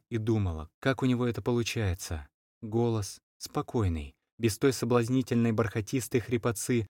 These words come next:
что пару минут назад чуть не свела её с ума. В глазах тоже полный штиль. Кай обладал каким-то совершенно невозможным талантом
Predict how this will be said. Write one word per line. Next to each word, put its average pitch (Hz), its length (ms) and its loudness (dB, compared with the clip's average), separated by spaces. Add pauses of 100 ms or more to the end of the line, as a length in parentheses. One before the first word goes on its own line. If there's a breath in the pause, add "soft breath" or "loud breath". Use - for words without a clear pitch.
что - 220 0
пару 127 320 2
минут 127 260 2
назад 117 320 0
чуть 120 240 -2
не 123 80 2
свела 110 380 2
её 104 160 2
с - 120 -6
ума. 90 360 0 (400)
В 107 60 -12
глазах 120 500 0
тоже 101 420 0 (160)
полный 131 460 2
штиль. 90 560 -6 (360)
Кай 101 180 4
обладал 107 400 2
каким-то 110 380 0
совершенно 113 600 2
невозможным 113 680 2
талантом 110 600 0